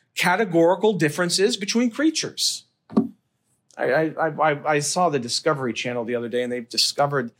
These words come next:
some, you know, they're always finding new species of things in the ocean, and they discovered off the coast of New Zealand or Australia in the deep ocean, some weird looking lobster. And this thing is weird. It looks weird. It looks like a weird large lobster that has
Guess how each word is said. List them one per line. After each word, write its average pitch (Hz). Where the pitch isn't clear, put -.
some, 151
you 160
know, 160
they're 156
always 180
finding 135
new 120
species 117
of 104
things 107
in 120
the 110
ocean, 107
and 107
they 120
discovered 135
off 139
the -
coast -
of 101
New 120
Zealand 123
or 117
Australia 120
in 120
the 107
deep 117
ocean, 127
some 170
weird 151
looking 139
lobster. 120
And 135
this -
thing 139
is 101
weird. 107
It 104
looks 139
weird. 151
It -
looks 151
like 135
a 113
weird 151
large 135
lobster 127
that 104
has 110